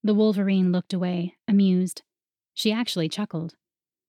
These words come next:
It was probably some dead deer that had tried to drink at the edge of the falls and had fallen in instead. Sometimes Varvara felt sick at just how omnivorous her Wolverine was. Nothing was off limits.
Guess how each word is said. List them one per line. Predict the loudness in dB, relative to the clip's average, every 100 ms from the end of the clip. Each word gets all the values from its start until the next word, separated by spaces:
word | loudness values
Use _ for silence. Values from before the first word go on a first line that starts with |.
| _
It | 0
was | 0
probably | 0 -2 0 0 0
some | 0 2 2 2
dead | 0 -2 -2
deer | 0 0 -2
that | -6 -6
had | -4
tried | -2 -2 -2
to |
drink | -2 0 0
at | -2
the | -4
edge | -2 -2
of | -4
the | -6
falls | -6 -4 -4 -8 -14 -8 0
and | 2
had | 2
fallen | 2 2 2
in | 2 4 4
instead. | 2 0 -4 -4 -8 _ _ _ _ _ _ _
Sometimes | 0 4 6 4 0 0 0
Varvara | 0 2 2 0 0
felt | -2 -4 -4
sick | -2 -2 -4
at | -4
just | -2 -2 -4
how | -2 -2
omnivorous | 0 2 2 0 -4 -6 -4
her | -2
Wolverine | 0 0 0 0 2
was. | 0 0 -4 -8 _ _ _ _ 0
Nothing | 2 2 0 0 -2
was | -2 -2 -2
off | -4 -2
limits. | -2 -2 -2 -8